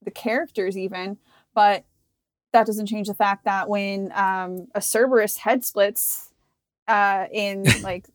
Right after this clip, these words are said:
Speaker 1: <laughs> I think it's, like, Afterlife, I was like, "Oh my God, this is the best."
Speaker 2: <laughs> Which, b-, by the way, uh, we will be watching those movies. Uh, I don't, I, I'm never going to say, "We're gonna watch those movies,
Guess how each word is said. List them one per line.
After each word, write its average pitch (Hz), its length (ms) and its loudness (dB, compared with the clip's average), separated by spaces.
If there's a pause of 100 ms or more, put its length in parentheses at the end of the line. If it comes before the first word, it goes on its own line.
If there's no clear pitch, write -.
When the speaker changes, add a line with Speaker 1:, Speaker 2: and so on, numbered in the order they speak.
(120)
Speaker 1:
<laughs> - 240 -10
I 247 580 2
think 247 160 2
it's, 208 80 -4
like, 175 120 -4
Afterlife, 208 680 0
I 202 140 6
was 202 240 2
like, 185 260 2
"Oh 302 200 6
my 330 100 8
God, 202 240 8
this 226 120 2
is 196 60 0
the 208 80 6
best." 202 360 6 (500)
Speaker 2:
<laughs> - 80 8 (1120)
Which, 156 300 6
b-, 117 80 -2 (120)
by 117 200 4
the 101 60 4
way, 92 340 2
uh, 95 420 0
we 139 320 2
will 123 240 2
be 151 120 6
watching 156 680 0
those 147 260 4
movies. 170 460 4 (380)
Uh, 101 480 2 (920)
I 127 80 6
don't, 127 140 6 (100)
I, 139 100 8 (100)
I'm 156 280 10
never 156 320 8
going 156 240 8
to 139 40 2
say, 131 220 6
"We're 156 200 6
gonna 311 140 8
watch 262 240 8
those 247 180 6
movies, 247 480 8